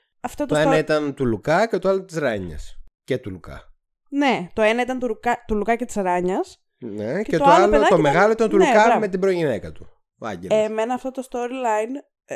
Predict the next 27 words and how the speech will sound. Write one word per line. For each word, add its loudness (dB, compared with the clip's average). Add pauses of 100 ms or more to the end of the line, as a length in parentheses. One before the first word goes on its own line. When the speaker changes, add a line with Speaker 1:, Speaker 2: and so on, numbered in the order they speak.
(140)
Speaker 1:
βαριόμουν. -6 (100)
Speaker 2:
Κι -14
εγώ -10
λίγο. -10
Speaker 1:
Πάρα 2
πολύ. -8
Speaker 2:
<laughs> 2 (480)
Speaker 1:
Δεν 2
ήθε-, 2
δεν -4
μπο-, -2
δεν, -8 (160)
είχα -4
βαρεθεί -4
πάρα -4
πολύ. -14
Speaker 2:
Οκ. -10
Speaker 1:
Δεν -4
μπορούσα -8
να -12
το -16
βλέπω. -12
Speaker 2:
Ήταν -10
λίγο, -6
βασικά -8
είναι -4
ότι -6